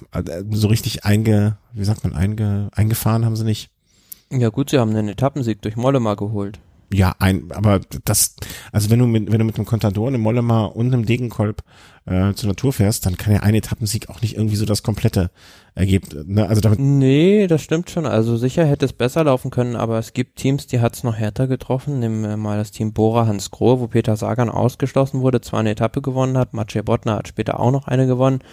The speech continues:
Speaker 2: aber wenn's gut gelaufen wäre, dann hätte man wirklich drei, vier Etappen das grüne Trikot mit Sagan geholt und nicht zu vergessen, Rafael Majka, der schwer gestürzt ist auf dieser Etappe über den Mont du Chat,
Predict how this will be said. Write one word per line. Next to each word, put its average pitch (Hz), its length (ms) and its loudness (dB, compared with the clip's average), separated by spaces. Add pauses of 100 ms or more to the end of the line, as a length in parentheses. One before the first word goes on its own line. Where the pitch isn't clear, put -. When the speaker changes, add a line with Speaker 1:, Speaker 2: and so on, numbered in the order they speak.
(360)
Speaker 2:
aber 127 220 0
wenn's 131 200 0
gut - 200 -2
gelaufen 151 420 2
wäre, 139 240 2
dann 113 140 2
hätte 117 180 0
man 123 220 0
wirklich 131 320 -4
drei, 113 180 2
vier 127 180 0
Etappen 131 320 0
das 120 120 -6
grüne 120 260 0
Trikot 131 380 -2
mit 127 180 -2
Sagan 139 340 0
geholt 139 380 2 (420)
und 160 520 2 (160)
nicht 127 200 -4
zu 117 100 -4
vergessen, 117 440 0
Rafael 113 340 0
Majka, 110 400 0
der 110 120 0
schwer 110 240 -2
gestürzt 117 520 -2
ist 139 280 -4
auf 104 160 -8
dieser 110 260 -4
Etappe 113 320 -4
über 110 220 -2
den 107 100 -2
Mont 107 240 -2
du 104 60 -8
Chat, 120 340 0